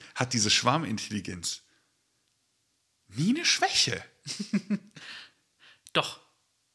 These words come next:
Speaker 1: Welche Kategorie Fragen denn?
Speaker 2: Nee, qual-, nicht Kategorie Frage, sondern Mandela-Effekte.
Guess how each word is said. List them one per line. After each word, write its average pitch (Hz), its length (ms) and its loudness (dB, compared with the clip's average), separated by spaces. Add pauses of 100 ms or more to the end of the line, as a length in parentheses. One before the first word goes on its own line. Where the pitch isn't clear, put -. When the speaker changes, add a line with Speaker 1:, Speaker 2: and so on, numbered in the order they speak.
Speaker 1:
Welche 180 260 2
Kategorie 147 460 -4
Fragen 90 440 -8
denn? 90 180 -12
Speaker 2:
Nee, 170 180 4
qual-, 165 320 -2
nicht 165 320 -8
Kategorie 156 500 -8
Frage, 165 480 2
sondern 175 680 0 (320)
Mandela-Effekte. 143 920 -6